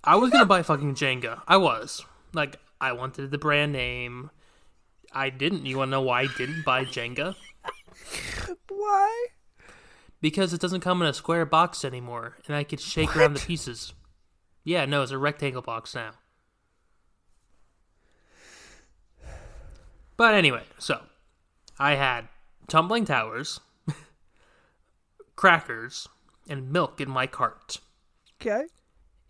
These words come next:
Speaker 1: And I get in
Speaker 2: Tumbling
Speaker 1: line.
Speaker 2: towers, I can't get over that.
Speaker 1: Tumbling towers. It's a great name.
Speaker 2: How
Speaker 1: Um,
Speaker 2: uncreative. <laughs>
Speaker 1: so uncreative. I got the wooden block. My choice between
Speaker 2: <laughs>
Speaker 1: regular or rainbow.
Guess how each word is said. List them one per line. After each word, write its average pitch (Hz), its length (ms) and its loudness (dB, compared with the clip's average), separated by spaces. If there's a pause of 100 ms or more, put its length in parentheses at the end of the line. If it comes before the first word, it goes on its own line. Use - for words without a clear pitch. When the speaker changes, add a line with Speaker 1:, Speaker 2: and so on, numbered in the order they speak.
Speaker 1:
And 127 100 -8
I 127 40 -4
get 120 100 0
in 127 100 2
Speaker 2:
Tumbling 170 120 0
Speaker 1:
line. 156 220 6
Speaker 2:
towers, 180 500 -2
I 156 100 -4
can't 196 300 -4
get 165 120 -6
over 143 280 -6
that. 120 200 -12
Speaker 1:
Tumbling 143 320 -6
towers. 120 400 -14 (680)
It's - 80 -20
a - 20 -14
great 131 180 -4
name. 120 100 -8
Speaker 2:
How 214 320 -2
Speaker 1:
Um, 214 220 4
Speaker 2:
uncreative. 233 800 4 (380)
<laughs> - 520 -8
Speaker 1:
so 156 280 8
uncreative. 123 760 -4 (360)
I 143 100 4
got 165 260 2
the 151 80 -2
wooden 143 260 2
block. 135 280 0 (360)
My 147 140 6
choice 165 280 6
between 147 300 2
Speaker 2:
<laughs> - 20 -8
Speaker 1:
regular 156 420 4
or 135 160 6
rainbow. 127 720 2